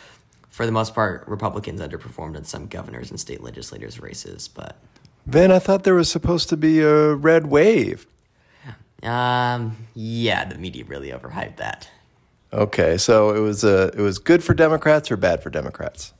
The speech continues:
Speaker 1: It wasn't really a wave election for either party. The only exceptions would be Florida and Michigan for Democrats and Republicans, respectively, in those states for the top of the ticket offices.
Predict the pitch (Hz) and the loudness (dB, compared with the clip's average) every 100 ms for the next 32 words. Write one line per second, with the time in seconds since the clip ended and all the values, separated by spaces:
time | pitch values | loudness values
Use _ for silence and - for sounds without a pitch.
0 | _ _ 175 208 240 214 165 170 160 127 | _ _ -2 -2 0 -2 0 2 4 2
1 | 117 123 117 107 104 110 95 - - 95 | 2 0 0 -2 -2 -8 -8 -10 -12 -6
2 | 113 117 120 110 113 123 113 104 107 98 | -2 -2 0 0 0 -2 -4 -4 -2 -4
3 | - 98 - 98 92 85 - 95 98 85 | -4 -6 -4 -10 -10 -12 -10 -8 -8 -8
4 | 78 76 - 98 98 104 107 - - - | -10 -10 -10 -10 -8 -8 -10 -14 -16 -14
5 | 76 - 76 - 73 - 73 - 67 - | -14 -12 -12 -12 -14 -12 -12 -12 -16 -16
6 | - - - - - 58 57 57 - - | -12 -10 -10 -14 -14 -14 -12 -12 -12 -14
7 | 52 113 - - - - - - - - | -14 -14 -16 -16 -14 -12 -10 -12 -14 -14
8 | - - - - - 113 113 | -10 -12 -12 -12 -10 -10 -12